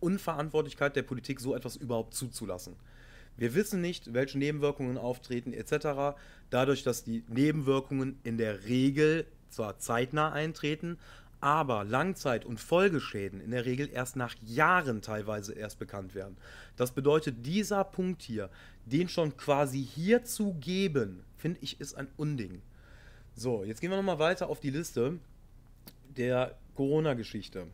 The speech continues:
Mit der Impfung, was sie da vorhaben, meine Lieben. Wir sind hier bei der Sache, ähm, ebenso, ja,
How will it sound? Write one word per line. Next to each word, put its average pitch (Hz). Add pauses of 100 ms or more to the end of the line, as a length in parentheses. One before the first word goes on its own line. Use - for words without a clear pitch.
(760)
Mit 120
der 135
Impfung, 139 (140)
was 127
sie 143
da 123
vorhaben, 110
meine 107
Lieben. 101 (540)
Wir 127
sind 160
hier 190 (120)
bei 131 (640)
der 120
Sache, 147 (220)
ähm, 127 (420)
ebenso, 180 (920)
ja, 175